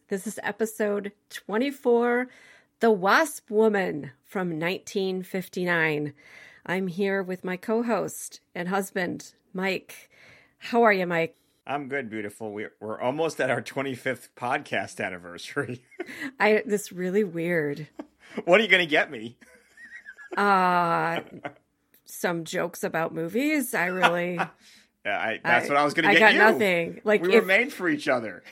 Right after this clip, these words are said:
Speaker 1: i-, if you're gonna tell me that this is now another anniversary for which I need to
Speaker 2: <laughs>
Speaker 1: plan and shop for,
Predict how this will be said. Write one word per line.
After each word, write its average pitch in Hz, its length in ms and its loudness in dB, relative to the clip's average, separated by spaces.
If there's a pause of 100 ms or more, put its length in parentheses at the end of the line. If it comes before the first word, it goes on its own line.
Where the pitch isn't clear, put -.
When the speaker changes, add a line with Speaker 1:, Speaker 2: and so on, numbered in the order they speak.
(260)
Speaker 1:
i-, - 240 4
if 240 220 6
you're 240 220 2
gonna 294 240 2
tell 196 280 0
me 269 440 0 (220)
that 214 160 2
this 208 220 2
is 208 220 2
now 196 380 2
another 190 340 0
anniversary 180 1000 0 (140)
for 208 140 0
which 180 260 -2
I 180 120 0
need 170 240 -4
to 196 120 -4
Speaker 2:
<laughs> - 20 -20
Speaker 1:
plan 185 640 0
and 180 280 -6
shop 156 340 -4
for, 247 540 0